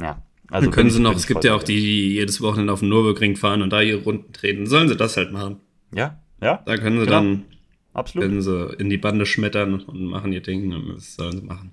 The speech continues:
Speaker 1: Ja, genau.
Speaker 2: Können ihren
Speaker 1: Absolut.
Speaker 2: Nürburgring-Aufkleber-Sticker hinten an ihr Auto kleben, das passt dann schon.
Speaker 1: Ja. Bin ich voll deiner Meinung. Ähm,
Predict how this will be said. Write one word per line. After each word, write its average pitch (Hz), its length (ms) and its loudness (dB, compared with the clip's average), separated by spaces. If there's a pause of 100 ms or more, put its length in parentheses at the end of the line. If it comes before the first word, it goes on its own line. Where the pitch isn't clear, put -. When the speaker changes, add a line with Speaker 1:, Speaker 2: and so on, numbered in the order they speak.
(540)
Speaker 1:
Ja, 127 160 0
genau. 107 240 -6
Speaker 2:
Können 107 180 2
ihren 104 120 6
Speaker 1:
Absolut. 113 220 6
Speaker 2:
Nürburgring-Aufkleber-Sticker 110 1600 2
hinten 110 240 -2
an 98 80 2
ihr 82 100 -2
Auto 95 240 -4
kleben, 92 400 -4
das - 340 2 (380)
passt - 220 -8
dann 90 100 -6
schon. - 380 -10
Speaker 1:
Ja. 82 280 -8 (360)
Bin 135 120 2
ich 156 100 -4
voll 123 120 6
deiner 101 200 2
Meinung. 95 360 -2
Ähm, 98 360 0